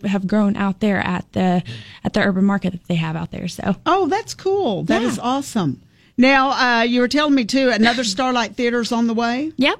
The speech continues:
Speaker 1: We have the Prairie Dogs, which will be next week, so we're excited to have them. Um, and, of course, last night was amazing. Lindsay Lane Band, they were so good. We had about thirteen hundred people out, so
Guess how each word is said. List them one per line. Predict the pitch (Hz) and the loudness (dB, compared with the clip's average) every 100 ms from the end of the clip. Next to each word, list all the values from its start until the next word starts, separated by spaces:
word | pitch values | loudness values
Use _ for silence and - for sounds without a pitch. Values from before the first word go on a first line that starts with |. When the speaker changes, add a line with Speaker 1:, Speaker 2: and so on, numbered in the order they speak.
| - | -2
Speaker 1:
We | 269 | 0
have | 269 220 | 0 0
the | 233 | -2
Prairie | 240 240 | 0 0
Dogs, | 262 269 285 - | 2 0 -2 -4
which | 240 - 226 | -6 -4 -4
will | |
be | 226 226 | 0 2
next | 226 - 254 | 0 -2 0
week, | 240 262 | 0 0
so | - 226 | -2 0
we're | 208 | 0
excited | 208 - 208 208 | -2 -2 0 0
to | 214 | 0
have | 202 214 202 | 0 -2 0
them. | 208 220 254 - | 2 4 2 2
Um, | 208 196 190 185 - - - | 0 2 2 0 -10 -16 -2
and, | 226 226 214 | 2 4 2
of | 208 - | 0 -2
course, | 269 262 202 | -2 0 -2
last | 262 - | -4 -2
night | 277 208 | -2 -2
was | 180 | -2
amazing. | 180 190 208 247 196 175 185 | 0 2 4 2 2 0 2
Lindsay | 214 220 233 | 2 4 2
Lane | 214 208 220 | 2 2 2
Band, | 240 254 254 | 2 2 2
they | 226 | 2
were | 190 | -2
so | 170 - 240 220 | -4 0 0 2
good. | 220 226 | 0 0
We | 214 | 0
had | 202 | 0
about | 190 - | -2 -4
thirteen | 208 220 233 | -4 0 2
hundred | 214 214 214 | 4 2 0
people | 214 226 233 | -2 0 0
out, | 247 254 | 0 -2
so | - 190 185 | -4 -2 -2